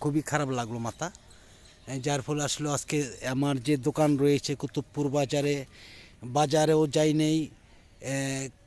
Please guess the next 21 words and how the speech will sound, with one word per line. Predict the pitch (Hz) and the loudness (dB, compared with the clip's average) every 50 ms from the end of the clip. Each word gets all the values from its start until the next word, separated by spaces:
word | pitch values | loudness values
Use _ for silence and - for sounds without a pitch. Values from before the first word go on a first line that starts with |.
| - - | -18 -12
আর | - 131 143 139 143 | -6 -4 -2 -2 -2
কোথাও | - - 151 - - 143 147 147 135 | -4 -6 -8 -4 -2 -2 -2 -2 0
যাই | 127 143 139 143 | 0 0 0 0
নেই, | 139 131 123 143 151 - - - - - - - - - - - - | 0 -2 -2 -4 -6 -8 -12 -20 -20 -20 -20 -20 -20 -20 -20 -16 -12
এ, | 113 123 127 127 127 110 - 110 120 113 - - - - | -8 -6 -6 -6 -6 -8 -10 -14 -18 -18 -20 -20 -18 -6
বাড়িতেই | 123 131 135 135 147 139 - - 165 170 175 | -2 0 0 0 0 -2 0 2 4 4 6
রয়েছি। | 180 180 175 180 180 - - - 240 262 254 - - - - - - - - - - - - - - - - - - - - - - - - - - - - - - - - - - - - - - - - - - | 8 8 8 8 6 4 2 -2 -2 -2 -4 -4 -10 -16 -20 -20 -20 -20 -20 -20 -20 -20 -20 -20 -18 -18 -16 -16 -16 -16 -16 -18 -18 -18 -18 -16 -16 -16 -16 -18 -18 -18 -16 -16 -16 -16 -18 -20 -20 -20 -18 -4 0
তে | 185 170 | 2 2
বললাম | 151 143 175 175 175 175 175 175 170 165 | 4 6 8 8 8 8 8 6 6 6
দেখি | 160 170 - - - 175 180 180 | 4 2 2 2 2 2 4 4
যে | 151 147 175 170 156 | 4 6 6 6 6
যদি | 127 170 170 156 135 165 165 165 160 120 - - - - - - - - - - - - - - - - - - - - - - | 4 4 2 4 4 6 6 6 6 4 0 -6 -16 -20 -20 -20 -20 -20 -20 -20 -20 -20 -18 -16 -16 -16 -16 -16 -16 -18 -16 -8
কোনো | - 147 147 160 156 | -4 2 4 4 4
ভাই, | 139 147 151 151 160 156 151 147 - - - - - - - - - - - - - - - - - | 6 6 6 8 8 6 4 2 -2 -8 -14 -18 -16 -16 -16 -16 -16 -16 -18 -20 -20 -20 -16 -8 -2
এ, | 143 151 147 | 0 2 2
নিতে | 147 160 160 147 - - 160 147 - - | 4 4 2 2 2 0 0 0 0 0
চায় | - 156 147 147 147 147 143 | 0 0 2 2 2 0 0
বা | 131 147 147 147 | 0 -2 -2 -2
কোনো | - 139 143 151 | -4 -4 -4 -2
ব্যাপারী | 135 135 151 139 - 151 143 143 135 | 0 0 -2 -2 -2 -2 -2 -2 -4
থাকে | - - 131 139 135 - - 143 147 147 147 139 | -4 -4 -4 -4 -4 -6 -6 -4 -4 -4 -4 -6